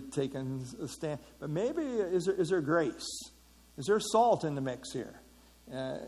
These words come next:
or is, am I coming off i-, in a harsh,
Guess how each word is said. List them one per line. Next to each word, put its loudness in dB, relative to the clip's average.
or 4
is, -4
am -6
I 0
coming -2
off 2
i-, -4
in -6
a -4
harsh, 2